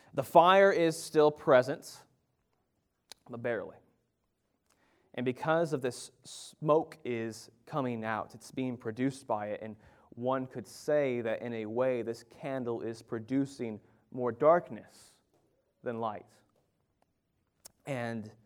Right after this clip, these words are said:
worse, it's in danger of going out completely and then being engulfed in its own darkness and smoke. And so I'm hoping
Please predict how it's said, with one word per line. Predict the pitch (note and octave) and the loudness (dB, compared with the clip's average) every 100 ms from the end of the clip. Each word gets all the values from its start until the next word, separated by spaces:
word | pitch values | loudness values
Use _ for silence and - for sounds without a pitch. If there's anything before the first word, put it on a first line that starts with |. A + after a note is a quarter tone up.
| _ _ _ - | _ _ _ 0
worse, | C#3+ B2+ A2+ - - - - | 4 4 2 -8 -18 -20 -16
it's | - A2+ - | -12 -12 -8
in | B2 A#2 | -8 -6
danger | A#2+ C3 D3 B2 A2 G#2+ G#2 | -4 -2 -2 -4 -6 -6 -8
of | A2+ | -10
going | A#2+ A#2 A#2 A2 | -4 -2 -2 -4
out | G#2+ G#2 - - _ _ _ | -6 -6 -10 -20 _ _ _
completely | - A2 - D#3 G#2+ G#2+ G2 G2 _ _ _ _ _ - | -14 -12 -6 -4 -4 -8 -10 -16 _ _ _ _ _ -14
and | A#2 | -8
then | A2+ A2+ A2 | -6 -4 -4
being | A#2 A2+ | -4 -6
engulfed | A2 A2 G#2+ G#2 - | -6 -4 -4 -6 -12
in | |
its | G2+ - | -12 -10
own | G#2 G2 G2 - _ - | -10 -10 -14 -20 _ -8
darkness | A2 - F2+ - _ _ _ | -8 -8 -20 -20 _ _ _
and | - | -20
smoke. | F#2+ - G2 _ _ _ _ _ _ _ _ _ _ _ _ _ _ _ _ _ _ | -18 -16 -16 _ _ _ _ _ _ _ _ _ _ _ _ _ _ _ _ _ _
And | A#2+ | -20
so | - C3+ | -6 -4
I'm | A#2+ | -2
hoping | A#2 D#3 D3+ A#2+ B2 | 0 0 0 -6 -8